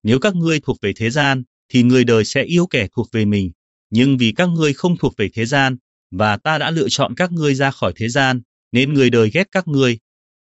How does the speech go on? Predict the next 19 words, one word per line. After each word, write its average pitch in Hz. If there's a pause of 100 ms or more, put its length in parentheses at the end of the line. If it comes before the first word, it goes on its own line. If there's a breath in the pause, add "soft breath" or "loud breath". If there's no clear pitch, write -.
(180)
Câu 135
hai 147
mươi, 147 (480)
"Hãy 135
nhớ 151
lời 127
ta 127
đã 120
nói 120
cùng 107
các 165
ngươi, 147 (340)
đầy 117
tớ 120
chẳng 98
lớn 113
hơn 151
chủ 104
mình. 92